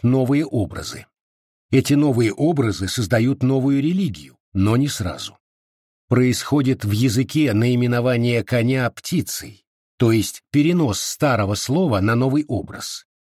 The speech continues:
То же происходит в фольклоре. Конь облекается в птичий образ. Так создаётся образ крылатого коня. «Мы знаем теперь, говорит Мар, что лошадь означала в доисторические времена и птицу,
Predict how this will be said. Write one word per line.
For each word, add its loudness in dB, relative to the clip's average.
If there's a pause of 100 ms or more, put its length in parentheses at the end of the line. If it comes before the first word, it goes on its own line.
(460)
То 4
же 0
происходит 0
в -12
фольклоре. 0 (600)
Конь 2
облекается 0
в -12
птичий -2
образ. -6 (480)
Так 2
создаётся 0
образ -2
крылатого 0
коня. -4 (720)
«Мы 2
знаем 0
теперь, -4
говорит 2
Мар, -2
что 0
лошадь -2 (280)
означала 0
в -4
доисторические 0
времена 2
и -2
птицу, -6